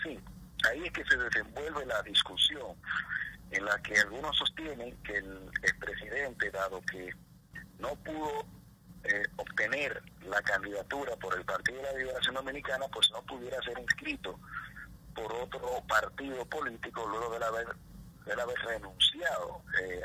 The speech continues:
al primero, al Partido de la Liberación Dominicana. Entonces, ahí hay que hacer la distinción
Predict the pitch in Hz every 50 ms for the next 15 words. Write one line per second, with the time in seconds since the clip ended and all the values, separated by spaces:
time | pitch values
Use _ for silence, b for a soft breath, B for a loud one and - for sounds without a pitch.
0 | - 87 92 95 95 90 - - 98 104 123 165 170 135 101 92 90 92 - 90
1 | - - 123 127 123 117 110 107 98 95 92 92 - - - 110 104 104 98 95
2 | 92 - - - - - - - - - 117 135 - - - - - B B B
3 | B B B B B - - 127 156 180 185 180 180 170 143 - - 165 170 165
4 | 147 139 127 120 117 113 110 110 104 104 104 - 123 117 - - 127 117 110 -
5 | - 160 170 160 143 143